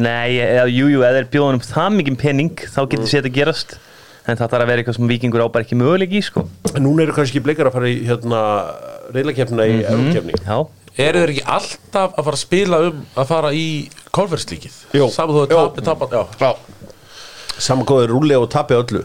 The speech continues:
Speaker 3: Já.
Speaker 2: Ég meina, ættu Blikarnir að fara að taka einhverja séns að,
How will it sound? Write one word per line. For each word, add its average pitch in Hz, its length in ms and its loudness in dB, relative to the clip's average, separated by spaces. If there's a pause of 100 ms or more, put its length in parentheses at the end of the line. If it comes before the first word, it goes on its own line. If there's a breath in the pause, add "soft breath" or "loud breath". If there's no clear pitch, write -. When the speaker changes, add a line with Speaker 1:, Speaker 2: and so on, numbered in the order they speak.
Speaker 3:
Já. 92 140 -2 (340 loud breath)
Speaker 2:
Ég 113 80 2
meina, 131 240 2 (120)
ættu - 480 -2
Blikarnir 147 420 0
að - 40 2
fara 139 100 0
að - 40 -20
taka 151 200 0
einhverja 131 260 2
séns 113 60 0
að, 104 280 2